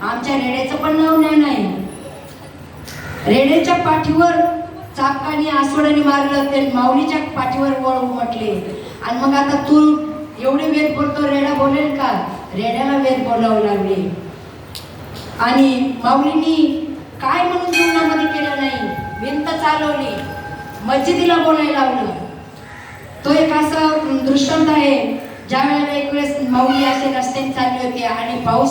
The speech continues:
येत होता, जवळच मस्जिद होती आणि माऊली त्या मस्जिदीत शिरले आसऱ्याला. आणि तिथं मौला होता, त्यांनी सांगितलं, "तुम्ही हिंदू आहात, मस्जिदीमध्ये यायचं नाही तुम्ही."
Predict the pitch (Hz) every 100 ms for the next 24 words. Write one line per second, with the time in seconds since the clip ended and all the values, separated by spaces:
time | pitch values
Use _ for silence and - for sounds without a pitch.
0 | 262 262 214 - 185 165 - - - -
1 | 233 277 294 302 277 269 - 320 302 285
2 | 285 262 226 - - - - 247 247 240
3 | 247 254 240 240 233 226 - - - -
4 | 226 214 202 185 - - - - 196 -
5 | 220 208 185 170 - - - 208 269 277
6 | 262 262 262 285 269 233 233 240 262 -
7 | 262 277 - 277 254 - - - 269 285
8 | 269 254 285 311 277 277 254 - - -
9 | - - 226 233 277 277 269 269 262 247
10 | 247 277 269 269 254 202